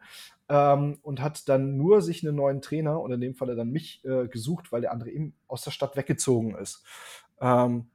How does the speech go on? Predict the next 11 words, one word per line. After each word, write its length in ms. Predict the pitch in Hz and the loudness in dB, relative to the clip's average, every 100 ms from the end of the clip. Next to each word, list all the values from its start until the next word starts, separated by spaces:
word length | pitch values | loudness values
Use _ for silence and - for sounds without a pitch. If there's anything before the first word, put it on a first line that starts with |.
| _ _ _ _ _ - _ _ - | _ _ _ _ _ -20 _ _ 0
und 520 | 135 131 131 123 - | 4 6 4 2 -2
dann, 280 | 131 135 127 | -2 -2 -4
dann 120 | 127 | -2
kam 220 | 135 156 | 0 2
der 100 | 147 | 2
Kunde 240 | - 170 | 2 0
zu 140 | 160 147 | 0 0
mir 420 | 127 123 165 208 | 2 2 2 0
und 180 | - 135 | -4 -8
ich 80 | |
hab 80 | - | -10